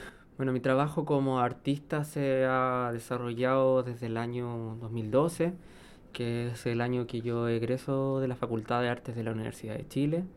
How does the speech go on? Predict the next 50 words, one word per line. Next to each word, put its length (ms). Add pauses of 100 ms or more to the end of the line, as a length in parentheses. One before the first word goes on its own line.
(560)
eh, 320
con 120
mi 100
primera 680
obra 540
como 240
tal, 240
que 140
es 80
You 140
Will 120
Never 180
Be 140
Away, 580
una 300
obra 640 (320)
sobre 480
el 140
machi 340
hueye, 400
un 120
machi 340
que, 520 (180)
el 120
machi 240
es 40
un 60
curandero 600
dentro 260
de 40
la 80
cultura 360
mapuche, 600 (500)
que 280
hoy 180
en 140
día 220
está 140
asociado 440
más 140
a 20
la 100
figura 360
femenina, 580
pero 280
antes 280
de 100
la 220
invasión 380
española, 520